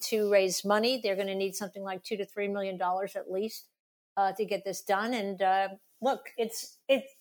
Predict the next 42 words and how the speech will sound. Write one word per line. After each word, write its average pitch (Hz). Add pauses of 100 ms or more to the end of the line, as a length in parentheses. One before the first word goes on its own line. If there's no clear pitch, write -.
(220)
Newsom 285
has 247
a 240
target 311
on 208
his 190
back, 208
Jessica. 247 (300)
He's 240
on, 247
uh, 226 (100)
Fox 254
News, 247
Newsmax, 233
and, 202
uh, 196 (380)
and 214
a 214
lot 214
of 226
the 220
conservative 226
channels 226 (140)
every 262
day 262
of 240
the 240
week, 254 (540)
uh, 208 (100)
for 220 (340)
some 277
of 226
them 240
his 214
own 233
self-inflicted 226
wounds, 226
like 208
this - (160)
French 208
laundry 220
dinner. 196